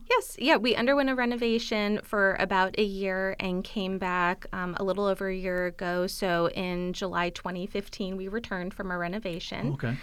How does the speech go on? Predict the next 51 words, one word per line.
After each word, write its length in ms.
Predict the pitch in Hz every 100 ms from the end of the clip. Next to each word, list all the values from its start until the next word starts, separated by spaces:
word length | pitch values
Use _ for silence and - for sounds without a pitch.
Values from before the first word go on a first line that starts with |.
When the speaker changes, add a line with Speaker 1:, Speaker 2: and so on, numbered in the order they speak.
| 127
Speaker 2:
okay. 200 | 127 131 202
Speaker 1:
And, 460 | 196 190 185 185 -
um, 460 | 185 180 175 175
it's 160 | - 208
a 60 | 214
similar 340 | 247 240 240
floor 260 | 254 269 269
plan, 540 | - 269 262 262 277
some 400 | 277 233 220 220
minor 280 | 220 220 233
changes 420 | 247 220 220 220
with 120 | -
our 100 | 208
space, 520 | 226 - 202 220 254
but 440 | - 185 180 180 170
it's 320 | 190 175 -
beautiful 680 | 208 214 233 247 220 233 302
and 220 | 185 175
new 140 | 185 226
furniture, 640 | 214 202 226 - 220 254
and, 280 | 233 185 175
Speaker 2:
Oh, 180 | - 101
nice. 280 | 101 107 -
Speaker 1:
um, 180 | 196 190
we're 140 | 190
enjoying 600 | 190 208 202 185 190 190
all 260 | - 185 190
of 180 | 185 -
our 140 | 180
new 160 | 175 180
flooring 640 | - 214 214 214 240 220
and 400 | 170 165 170 185 - - - 202
wall 240 | 190 202
cov-, 300 | - 214 185 -
coverings, 720 | 233 208 202 190 208 123 131
Speaker 2:
Okay. 100 | 120
Speaker 1:
and 80 | 120
it's 180 | - -
very 260 | 165 185
nice. 260 | 233 - -
Speaker 2:
Kind 160 | 131
of 80 | 131
an 80 | 117
upgrade, 460 | 113 117 117 120 113
Speaker 1:
Mm-hmm. 40 |
Speaker 2:
make 120 | 117 120
it 60 | 104
nicer 440 | 107 117 - 117
for 160 | - 110
Speaker 1:
Yes. 60 |
Speaker 2:
everybody. 500 | 113 113 117 113 117